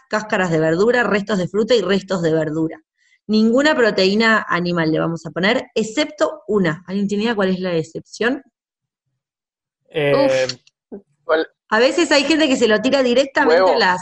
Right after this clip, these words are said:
Speaker 1: a las macetas. Exactamente,
Speaker 3: Ah,
Speaker 1: la
Speaker 3: huevo,
Speaker 1: cáscara
Speaker 3: claro.
Speaker 1: del huevo. No el huevo,
Speaker 3: Claro.
Speaker 1: sino la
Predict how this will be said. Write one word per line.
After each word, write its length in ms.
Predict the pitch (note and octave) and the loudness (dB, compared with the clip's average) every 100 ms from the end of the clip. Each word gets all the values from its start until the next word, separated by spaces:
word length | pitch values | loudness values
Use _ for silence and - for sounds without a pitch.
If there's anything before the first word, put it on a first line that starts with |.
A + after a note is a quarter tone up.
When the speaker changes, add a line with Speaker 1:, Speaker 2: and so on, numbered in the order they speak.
| - | -2
Speaker 1:
a 100 | G3+ | -2
las 120 | G3+ | 0
macetas. 380 | G3 G3+ G3 F#3+ | 0 0 -2 -2
Exactamente, 560 | F#3+ F#3+ C4 C4 A#3 A#3+ | -6 -2 0 2 2 4
Speaker 3:
Ah, 20 | A#3+ | 2
Speaker 1:
la 80 | A3 | 4
Speaker 3:
huevo, 260 | A#3 A3 | 4 4
Speaker 1:
cáscara 160 | G3+ A#3 | 4 4
Speaker 3:
claro. 180 | G#3 G3 | 2 2
Speaker 1:
del 100 | G#3 | 2
huevo. 360 | F3 E3 - _ _ _ _ _ - | 0 -2 -6 _ _ _ _ _ -2
No 200 | C4 F#4 | 2 2
el 80 | |
huevo, 120 | E4 D#4 | 2 2
Speaker 3:
Claro. 240 | F#4 G#4 | 2 2
Speaker 1:
sino 220 | D#4 B3+ | 2 2
la 160 | B3+ | 2